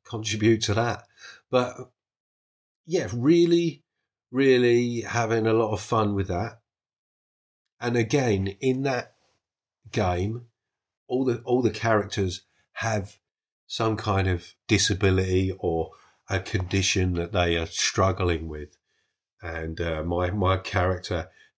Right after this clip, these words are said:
has a condition, prosopagnosia, which is the inability to recognize faces. But as a result of that, he's very,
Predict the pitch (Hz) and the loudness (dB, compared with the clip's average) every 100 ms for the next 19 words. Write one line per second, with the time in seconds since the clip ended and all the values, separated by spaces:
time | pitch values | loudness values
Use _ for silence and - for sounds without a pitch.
0 | - 131 123 120 - 120 117 135 123 135 | -14 -6 -4 -2 -2 -2 -2 -2 0 0
1 | 123 120 117 - _ - 120 - 117 113 | 0 -2 -6 -16 _ -6 -6 -4 -4 -6
2 | - 113 110 107 113 120 110 127 127 127 | -4 -6 -4 -4 -2 -2 -2 -2 -2 -2
3 | 98 90 - 101 98 95 - 104 107 110 | -4 -4 -6 -4 -4 -4 -2 -2 0 -2
4 | 101 110 107 107 104 98 - 92 90 - | 0 2 2 -2 -4 -4 -4 -4 -4 -8
5 | - - _ 113 104 104 92 95 92 90 | -20 -20 _ -4 -2 -4 -2 2 2 0
6 | - - 110 104 - 85 80 - _ _ | -2 0 2 2 -2 -6 -6 -12 _ _
7 | - 113 110 101 92 101 92 85 90 - | -12 -6 -2 0 0 2 0 0 -6 -4
8 | 101 90 - _ _ _ _ _ 95 90 | -4 -4 -8 _ _ _ _ _ -6 -4
9 | 90 85 - 117 90 - 104 104 101 90 | -6 -8 -10 -12 -14 0 2 4 2 2
10 | 87 85 - | 0 -6 -10